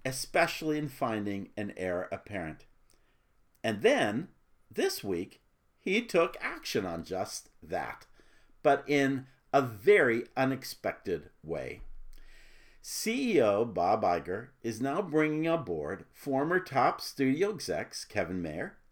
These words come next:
and Tom Staggs to help advise on a possible sale of linear T V assets beyond E S P N, including the A B C broadcast network and the F X cable channel.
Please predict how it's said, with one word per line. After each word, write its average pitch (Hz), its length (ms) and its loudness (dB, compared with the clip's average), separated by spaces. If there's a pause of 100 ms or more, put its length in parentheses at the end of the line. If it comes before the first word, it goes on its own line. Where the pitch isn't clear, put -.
and 196 300 0
Tom 254 260 -2
Staggs 110 840 -6 (840)
to 143 120 -2
help 185 400 2
advise 101 680 2 (120)
on 117 100 -4
a 107 60 -4
possible 160 540 -2
sale 98 580 -4
of 101 120 -10
linear 131 440 0
T 151 260 -6
V 117 180 -2
assets - 540 -4 (320)
beyond 101 320 -2
E 113 120 0
S 110 140 0
P 131 200 0
N, 92 240 -2 (640)
including 135 920 2
the 117 140 0
A 110 120 2
B 104 180 -6
C 120 640 -4 (200)
broadcast 113 520 2
network 113 540 -2
and 87 140 -8
the 78 80 -6
F 110 180 -2
X 113 240 -2
cable 110 340 -4
channel. 104 460 -4